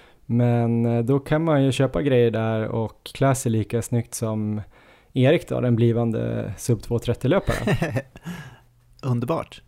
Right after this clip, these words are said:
Speaker 1: Och jag ska faktiskt iväg då senare idag och hämta ett paket med lite nya varmare kläder här inför, eh, vintern. En jacka, tights, en långärmad merinotröja som jag hoppas mycket på. Vantar faktiskt.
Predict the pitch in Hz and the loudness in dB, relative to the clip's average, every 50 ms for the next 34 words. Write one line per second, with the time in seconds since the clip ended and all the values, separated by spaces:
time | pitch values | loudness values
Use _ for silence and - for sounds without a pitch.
0 | _ _ _ _ _ _ - 143 151 156 143 - 165 185 185 - 160 127 - 160 | _ _ _ _ _ _ 2 4 4 4 4 4 2 2 4 4 4 4 4 4
1 | 131 160 196 208 185 135 120 120 117 117 117 120 120 123 123 - 131 123 123 123 | 4 6 6 6 6 6 6 4 4 4 2 2 0 -2 0 2 4 4 6 4
2 | 127 123 151 156 139 120 127 123 113 - 165 156 - 131 120 - 127 120 - - | 4 6 6 6 6 6 4 4 4 4 2 2 2 -2 0 2 0 0 0 0
3 | 120 113 110 104 123 120 123 123 120 123 131 127 123 120 120 117 120 123 160 160 | 0 0 2 2 4 6 6 6 6 6 6 6 4 4 2 2 2 4 4 6
4 | 151 151 190 214 202 - 139 123 120 107 113 107 110 110 110 110 107 - - 117 | 6 6 4 4 2 2 2 2 2 2 2 0 0 0 0 -2 -4 -4 -4 -4
5 | 117 113 110 107 107 110 107 107 101 135 156 147 - - 120 113 113 - - - | -2 -2 -2 -2 -4 -4 -4 0 0 0 0 0 -2 -4 -6 -8 -8 -10 -16 -8
6 | - 127 123 117 135 123 - - _ - 123 123 123 120 123 - 131 123 123 123 | -2 0 2 2 2 0 -2 -6 _ -2 0 2 2 0 0 0 2 2 4 2
7 | 120 123 - - - - - - - _ _ _ - - 127 127 135 151 139 123 | 2 0 -4 -10 -10 -12 -14 -16 -20 _ _ _ -4 0 4 4 6 6 6 6
8 | 127 131 131 127 123 127 120 117 123 127 123 131 123 113 117 110 - 151 156 143 | 6 6 6 4 4 4 4 6 6 6 4 4 4 4 2 2 2 2 4 4
9 | 120 113 110 101 - 110 107 110 110 107 104 110 110 - - 107 - 113 110 - | 4 2 0 -2 -4 -4 -2 -2 -2 -2 -2 -2 -4 -4 -8 -4 -4 -4 -4 -2
10 | - 120 - - 107 104 - - - - - - - _ _ - 101 127 156 139 | -4 -6 -6 -6 -8 -8 -10 -14 -20 -20 -20 -20 -20 _ _ -2 2 2 4 4
11 | 113 98 - - 196 185 - - 110 - - - - - - - - | 2 0 0 2 2 2 2 -2 -8 -10 -10 -10 -10 -10 -12 -16 -20